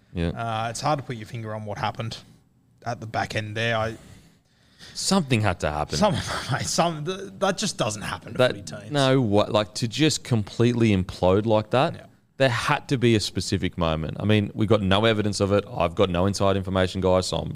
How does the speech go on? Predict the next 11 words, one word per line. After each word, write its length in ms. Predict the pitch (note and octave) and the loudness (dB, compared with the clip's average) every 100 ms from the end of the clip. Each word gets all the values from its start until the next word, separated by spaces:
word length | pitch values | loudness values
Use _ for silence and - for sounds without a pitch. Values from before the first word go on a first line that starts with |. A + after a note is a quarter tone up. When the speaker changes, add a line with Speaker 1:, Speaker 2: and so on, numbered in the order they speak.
| - | 0
Speaker 1:
don't, 240 | F2 G#2 | 2 2
I 160 | G#2 G2 | 2 4
don't 200 | G#2+ G2+ | 4 4
know. 320 | G2 F2+ E2+ - - - - - - _ _ - | 6 6 4 0 -16 -18 -20 -20 -20 _ _ 0
I've 160 | A2 | 2
never 320 | A2+ A2 A2 | 4 4 4
seen 260 | G#2 G#2 F#2+ | 4 4 4
anything 320 | F2 E2 E2 | 4 0 -2
like 200 | D#2+ D2+ | -4 -4
it 40 | - | -6
before. 400 | - - - | -8 -6 -6